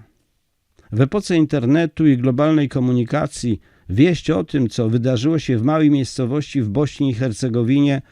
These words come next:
w okamgnieniu obiegnie naszą planetę. Co jest celem omawianych ostrzeżeń? Ludzkość musi się dowiedzieć,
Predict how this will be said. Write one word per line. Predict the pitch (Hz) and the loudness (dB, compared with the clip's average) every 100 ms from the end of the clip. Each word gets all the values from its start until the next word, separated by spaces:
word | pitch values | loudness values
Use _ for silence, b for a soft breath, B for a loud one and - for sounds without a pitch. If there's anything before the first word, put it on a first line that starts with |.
| b | b
w | 98 | -2
okamgnieniu | 147 160 151 135 131 143 113 101 | 0 2 2 4 4 4 4 0
obiegnie | 98 101 92 90 92 | 0 -2 -2 -2 -4
naszą | 87 - 87 | -6 -8 -8
planetę. | 95 87 76 - - - _ _ _ _ _ _ _ _ _ _ _ _ _ | -6 -4 -6 -10 -16 -18 _ _ _ _ _ _ _ _ _ _ _ _ _
Co | - 151 | -4 0
jest | 160 - - | 0 -2 -14
celem | - 147 123 123 143 | -4 -2 0 0 -2
omawianych | 139 147 131 131 131 143 | 0 0 0 -2 -2 -4
ostrzeżeń? | 147 - - 117 107 127 - 170 _ _ _ _ _ _ _ _ _ _ _ | -6 -10 -8 -6 -6 -6 -10 -14 _ _ _ _ _ _ _ _ _ _ _
Ludzkość | 135 170 - 180 175 - | -8 -8 -4 -2 -2 -2
musi | 147 147 143 | -2 -2 -4
się | - 151 | -6 -4
dowiedzieć, | 156 127 117 110 131 120 - | -2 0 -2 0 -2 -2 -12